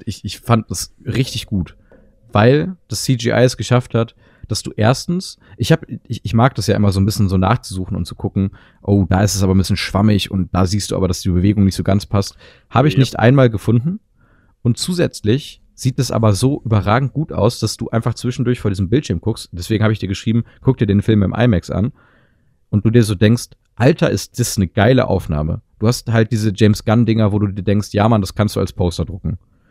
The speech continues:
Speaker 2: Hm.
Speaker 1: Und das, das hast du, finde ich, vor allem im ersten Film auch immer mal wieder gehabt, aber im dritten noch mal wirklich komplett.
Speaker 2: Naja.
Speaker 1: Und,
Speaker 2: Ja.
Speaker 1: und das Schönste ist, und das spoilert dich jetzt auch nicht,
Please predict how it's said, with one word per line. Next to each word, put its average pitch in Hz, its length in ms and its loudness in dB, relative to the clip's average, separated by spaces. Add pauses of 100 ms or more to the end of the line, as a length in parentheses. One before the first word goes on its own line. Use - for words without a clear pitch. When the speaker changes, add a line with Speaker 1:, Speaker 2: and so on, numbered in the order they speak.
(140)
Speaker 2:
Hm. 104 300 -14
Speaker 1:
Und 101 80 0
das, 95 120 -2
das - 200 -6
hast 113 240 2
du, 101 80 0
finde 110 280 4
ich, - 220 -2
vor 107 140 0
allem 110 180 4
im 98 80 2
ersten - 320 -2
Film 87 240 -2
auch 87 140 -4
immer 92 180 0
mal 85 160 0
wieder 87 180 -2
gehabt, 107 360 -2
aber 90 160 -2
im 95 100 0
dritten 117 260 0
noch 113 200 2
mal 98 260 0 (140)
wirklich 92 420 -4
komplett. 80 420 -2 (1000)
Speaker 2:
Naja. 98 360 -10 (540)
Speaker 1:
Und, 160 140 4
Speaker 2:
Ja. 180 160 2 (200)
Speaker 1:
und 170 300 0 (100)
das - 220 0
Schönste 175 400 2
ist, 165 300 -2
und 104 280 -2
das - 180 -2
spoilert 117 340 4
dich 98 80 0
jetzt 101 140 0
auch 123 200 0
nicht, 139 260 -2